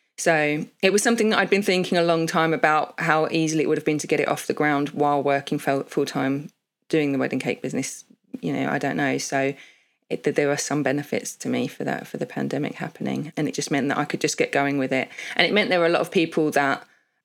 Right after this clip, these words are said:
kind of saw this now as an opportunity. They were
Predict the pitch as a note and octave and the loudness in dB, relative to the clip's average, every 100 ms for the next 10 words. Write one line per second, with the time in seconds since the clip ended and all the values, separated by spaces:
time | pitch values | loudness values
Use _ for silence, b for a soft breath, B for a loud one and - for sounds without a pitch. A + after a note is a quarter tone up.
0 | - D#3+ D3+ - D#3+ D3 C#3+ D3 - D#3 | -4 0 0 2 2 2 2 0 0 0
1 | C#3+ C#3 - C#3+ E3 D#3+ D3+ - D3 C#3 | 2 0 -2 -4 -2 0 0 0 0 2
2 | D3 C#3+ C#3+ | 2 2 2